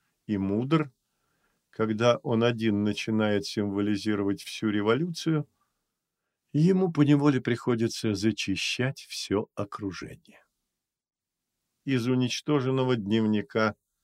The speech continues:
Настасьи. Горелоид Детка очень вкусно заваривал чай. Правда, заварку он размешивал в чайничке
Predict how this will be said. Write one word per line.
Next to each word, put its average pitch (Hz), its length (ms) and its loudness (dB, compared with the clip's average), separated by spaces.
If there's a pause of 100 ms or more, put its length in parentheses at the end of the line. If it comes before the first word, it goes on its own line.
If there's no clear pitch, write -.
(200)
Настасьи. - 760 -6 (2750)
Горелоид 165 720 6
Детка 131 760 6 (800)
очень 147 380 2
вкусно 139 500 -2
заваривал 113 600 4
чай. - 300 -8 (760)
Правда, 123 340 -4
заварку 120 520 0
он 113 120 2
размешивал 110 600 0
в - 140 -12
чайничке 110 720 -2